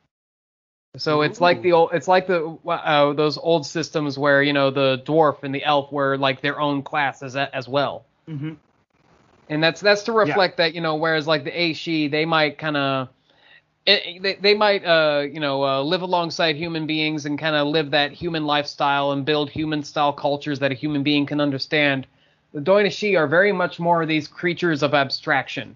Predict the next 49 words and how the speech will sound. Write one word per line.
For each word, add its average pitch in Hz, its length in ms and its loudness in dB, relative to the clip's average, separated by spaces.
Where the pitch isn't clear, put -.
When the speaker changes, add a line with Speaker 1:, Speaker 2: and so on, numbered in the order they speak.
Speaker 1:
They're 147 200 -2
these 147 220 -2
people 175 480 2
who 156 540 -2
very 180 220 4
much 156 220 -2
live 160 240 0
on 151 160 2
that 147 220 2
edge 151 280 0
of 143 100 -2
the 147 160 -2
other 147 200 2
world, 135 480 0
who 190 180 -10
don't 185 300 0
even 214 240 2
necessarily 190 640 2
kinda 175 300 -4
keep - 500 -8
an 156 160 -2
actual 156 800 0
functioning 175 480 -2
society 170 720 -6
as, 151 180 -8
as 147 220 -6
we 151 140 -2
know 147 260 2
it, - 180 -2
because 151 320 -6
it's 147 200 -14
not 143 180 -4
really 151 200 -4
required 156 520 2
by 113 180 -2
them. 110 300 -10
You 135 120 -6
know, 135 240 0
they 143 120 2
have 147 280 2
other 151 160 2
Speaker 2:
Mm-hmm. 147 100 0
Speaker 1:
ways 151 240 2
of 131 80 -10
getting 139 240 -2
by. 147 260 0
They're 123 140 -6
very 143 220 0
magical 139 880 -2